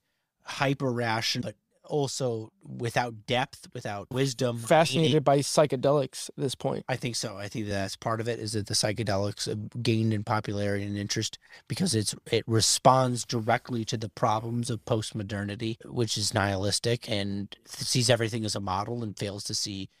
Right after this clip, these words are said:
Speaker 1: experience in that model.
Speaker 2: Yeah.
Speaker 1: And I think that, in fact, the kind of feminist impulse to in-, to impose femininity on the world is actually an unconscious attempt to, to respond to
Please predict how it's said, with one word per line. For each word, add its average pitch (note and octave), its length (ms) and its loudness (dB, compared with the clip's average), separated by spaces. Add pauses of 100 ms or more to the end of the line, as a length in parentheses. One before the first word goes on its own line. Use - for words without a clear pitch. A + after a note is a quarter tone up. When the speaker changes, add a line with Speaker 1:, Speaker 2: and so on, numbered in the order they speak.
(140)
Speaker 1:
experience G#2 640 0
in G#2+ 180 -2
that G#2 200 -2
model. A2 360 -8 (140)
Speaker 2:
Yeah. D#3 240 6 (120)
Speaker 1:
And A2 600 2 (100)
I A#2 160 0
think C3+ 220 -4
that, B2 160 -2
in A#2+ 140 -6
fact, B2+ 380 4
the A#2+ 140 -2
kind C3 180 0
of A#2 60 -2
feminist C#3 460 0
impulse A#2 420 -4
to A2+ 160 -6
in-, A2 280 -4 (160)
to A2+ 140 2
impose A2+ 520 2 (160)
femininity A#2 800 -2
on F#2+ 140 2
the F#2+ 80 -2
world F#2 360 -2 (400)
is A#2 160 2
actually A2+ 380 2
an A#2 80 -12
unconscious B2 840 -2
attempt G2+ 560 -8 (480)
to, A2 720 4 (120)
to A2 420 -8
respond B2+ 600 -4
to B2 140 -10